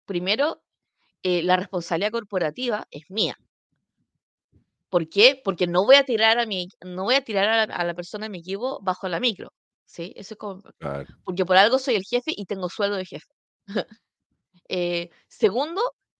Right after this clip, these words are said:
Speaker 1: eh, si es que hay una equivocación, aunque,
Speaker 2: Mm.
Speaker 1: aun-, es, es, yo lo superviso, eh, yo lo su-,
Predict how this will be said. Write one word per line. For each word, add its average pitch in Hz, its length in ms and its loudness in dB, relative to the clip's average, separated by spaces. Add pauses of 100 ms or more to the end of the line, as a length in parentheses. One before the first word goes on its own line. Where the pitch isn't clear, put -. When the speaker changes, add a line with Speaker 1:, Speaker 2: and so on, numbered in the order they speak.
(240)
Speaker 1:
eh, 185 500 -2 (440)
si - 220 -6
es 233 80 -6
que 247 140 2
hay 311 140 8
una 339 140 -4
equivocación, 262 840 -6 (880)
aunque, 190 640 2
Speaker 2:
Mm. 113 160 -8 (960)
Speaker 1:
aun-, 208 240 2
es, - 260 -6
es, 220 260 -8
yo 190 220 -2
lo 285 100 2
superviso, 269 680 -4 (500)
eh, 190 240 2
yo 214 120 2
lo 247 80 -4
su-, - 120 -10